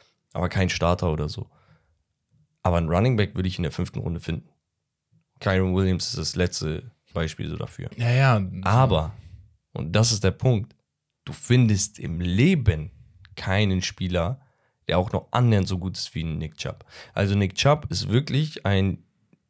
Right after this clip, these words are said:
Speaker 1: für uns ein Generational Player, den findest du alle zwanzig Jahre. Weißt du?
Speaker 2: Mhm.
Speaker 1: Also als Brown.
Speaker 2: Er ist schon elitär.
Speaker 1: Deswegen kannst du den, der, also der
Speaker 2: Also
Speaker 1: hat
Speaker 2: ich sag, also ich geh nicht mit, ne,
Speaker 1: Nee.
Speaker 2: mit dem Take.
Speaker 1: Also,
Speaker 2: Ich muss
Speaker 1: Digga,
Speaker 2: noch mal.
Speaker 1: ich würd da einen Knacks kriegen. So, dann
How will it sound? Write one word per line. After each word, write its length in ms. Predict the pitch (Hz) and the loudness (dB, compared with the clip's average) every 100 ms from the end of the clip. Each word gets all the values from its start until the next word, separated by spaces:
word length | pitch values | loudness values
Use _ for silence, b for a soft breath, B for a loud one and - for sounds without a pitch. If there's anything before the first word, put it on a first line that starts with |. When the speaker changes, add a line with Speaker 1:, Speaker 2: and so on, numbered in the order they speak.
| _ | _
Speaker 1:
für 220 | - - | -4 2
uns 320 | - 151 170 | 6 4 4
ein 160 | - 101 | 2 2
Generational 680 | 98 101 101 107 117 104 87 | 4 4 6 4 4 2 0
Player, 320 | - 87 90 | 0 2 2
den 160 | 92 87 | 2 0
findest 260 | 104 101 | 0 0
du 40 | - | 0
alle 180 | 92 90 | -2 0
zwanzig 320 | 92 90 98 | -2 -2 0
Jahre. 380 | 90 87 87 101 _ _ _ _ - | 0 0 -2 -10 _ _ _ _ -2
Weißt 200 | 95 139 | 0 2
du? 140 | 165 | 0
Speaker 2:
Mhm. 300 | 110 107 104 | 0 0 2
Speaker 1:
Also 260 | 98 92 - - - - - | 2 0 -2 -10 -18 -12 -4
als 220 | 92 - | -2 -2
Brown. 380 | 98 90 82 - - _ _ _ - | 0 2 0 -6 -14 _ _ _ -6
Speaker 2:
Er 180 | - 117 | 0 2
ist 80 | - | 2
schon 120 | 131 | 2
elitär. 580 | 117 110 - 120 98 - _ | 2 2 4 4 2 -4 _
Speaker 1:
Deswegen 380 | - 92 92 98 | -10 -6 -2 -2
kannst 260 | 87 98 101 | -2 -2 -2
du 40 | |
den, 360 | 90 90 90 - | 0 0 -2 -4
der, 140 | - - | -10 -4
also 220 | 69 95 | 0 2
der 60 | 90 | 4
Speaker 2:
Also 80 | 123 | 6
Speaker 1:
hat 60 | 185 | 6
Speaker 2:
ich 80 | - | 4
sag, 240 | 160 - | 4 4
also 160 | 135 131 | 4 4
ich 80 | |
geh 120 | - 143 | 4 2
nicht 180 | 139 | 4
mit, 320 | 120 104 - 120 | 2 0 -2 -8
ne, 160 | 127 92 | -2 0
Speaker 1:
Nee. 60 | 123 | 2
Speaker 2:
mit 160 | 104 | -2
dem 100 | 104 | -4
Take. 340 | 95 104 104 - | -6 -6 -6 0
Speaker 1:
Also, 400 | 101 104 98 - | 2 2 0 -4
Speaker 2:
Ich 140 | - - | -8 2
muss 20 | |
Speaker 1:
Digga, 300 | 113 90 85 | 2 4 4
Speaker 2:
noch 80 | 95 | 0
mal. 80 | - | -6
Speaker 1:
ich 160 | - | -10
würd 100 | - 87 | -6 -4
da 40 | |
einen 80 | 80 | -2
Knacks 320 | - 87 - | -4 -4 -4
kriegen. 160 | - - B B - | -8 -8 B B -4
So, 180 | 104 | -2
dann 360 | 98 107 120 | 2 2 2